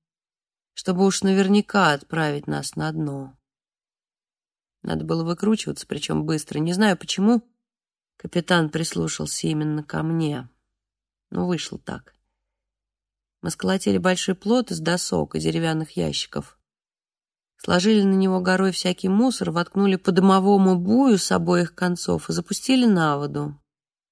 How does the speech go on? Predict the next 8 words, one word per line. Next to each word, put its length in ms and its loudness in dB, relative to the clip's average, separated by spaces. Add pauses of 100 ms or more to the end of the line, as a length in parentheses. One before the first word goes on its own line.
(460)
А 100 -6
сами 340 2
быстренько 560 0
понеслись 480 -2
подальше 600 0
в 80 -10
противоположном 800 -2
направлении 840 -2